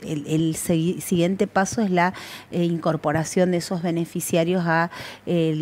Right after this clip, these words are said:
las cargas del Ministerio de Trabajo para poder, eh, insertarlas en algún tipo de capacitación relacionada específicamente con, eh, las huertas y la fabricación de conservas.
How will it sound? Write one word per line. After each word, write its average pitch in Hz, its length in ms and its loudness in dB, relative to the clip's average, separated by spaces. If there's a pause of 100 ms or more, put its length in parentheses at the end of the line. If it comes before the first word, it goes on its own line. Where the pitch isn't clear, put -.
(240)
las 156 180 0
cargas 170 420 2
del 156 200 -2
Ministerio 156 880 -2
de 160 100 0
Trabajo 156 440 0
para 165 340 2 (380)
poder, 160 420 2
eh, 160 500 -4
insertarlas 165 680 0
en 165 120 -2
algún 156 640 -4
tipo 165 240 -4
de 156 260 -2
capacitación 165 760 -4
relacionada 180 480 0
específicamente 240 880 0 (340)
con, 196 380 4
eh, 160 420 0
las 170 200 4
huertas 208 640 6 (280)
y 185 520 2
la 160 360 2
fabricación 160 680 0
de 160 80 0
conservas. - 640 -6